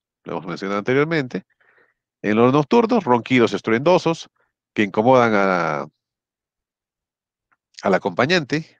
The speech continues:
de cama, ¿no es cierto? Este, este es un dato muy importante porque siempre que se trata de pacientes con apnea obstructiva del sueño, la pareja es la que tiene, la que se queja, ¿no? Que el ronquido es demasiado estruendoso. Apneas observadas, despertares asfícticos o despertares por disnea, ¿no?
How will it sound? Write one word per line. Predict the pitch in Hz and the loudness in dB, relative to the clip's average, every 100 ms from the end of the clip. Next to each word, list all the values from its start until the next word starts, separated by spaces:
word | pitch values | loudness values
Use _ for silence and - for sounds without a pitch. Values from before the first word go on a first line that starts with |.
| _ | _
de | - - | -12 -6
cama, | - 151 139 165 _ | 0 2 0 -4 _
¿no | |
es | - | -8
cierto? | 135 117 285 - - _ _ _ _ _ - | -6 -4 -8 -8 -20 _ _ _ _ _ -4
Este, | 151 - | -4 0
este | 180 196 | -2 -2
es | |
un | 196 | -2
dato | 185 190 | -2 -2
muy | 190 | -2
importante | 196 170 175 277 - | -2 0 0 -2 -2
porque | 120 120 117 - - | -4 -2 -2 -6 -20
siempre | - - 165 | -8 -4 -2
que | 170 | -2
se | 135 131 | -2 0
trata | 151 160 170 | 0 2 4
de | 147 | 4
pacientes | 123 120 156 147 143 - _ _ _ _ _ | 2 -2 -2 -2 -4 -6 _ _ _ _ _
con | 104 | -2
apnea | 131 143 | -2 0
obstructiva | 127 110 135 | -4 -4 0
del | 135 | 2
sueño, | 117 139 151 | 2 -2 -2
la | 143 104 | 0 2
pareja | 127 151 | 2 2
es | 113 | -2
la | |
que | 104 | -2
tiene, | 107 120 | -2 -2
la | 90 92 | -2 -4
que | 87 - | -6 -8
se | 101 | -4
queja, | 156 117 | -2 -2
¿no? | 90 160 - - | -4 -6 -16 -6
Que | |
el | 92 | -4
ronquido | 90 101 - 123 | -2 -4 -2 -2
es | 110 _ | -4 _
demasiado | 107 92 90 135 | -6 -6 0 0
estruendoso. | 101 95 117 139 - - _ _ _ _ _ _ _ _ _ - | 0 -4 -4 -4 -6 -20 _ _ _ _ _ _ _ _ _ -2
Apneas | 139 113 107 | 0 0 -2
observadas, | 101 92 135 156 156 151 - | -2 -2 0 4 4 2 -2
despertares | - 101 101 - 117 104 | -6 -4 0 4 4 2
asfícticos | 92 - 170 - - 151 - _ _ _ _ | -4 -8 -10 -12 -4 -4 -4 _ _ _ _
o | 120 | -6
despertares | 95 - 98 113 - | -4 -4 0 0 0
por | 101 | -4
disnea, | 123 156 - 95 | -4 -4 -4 -6
¿no? | 131 277 | -6 -8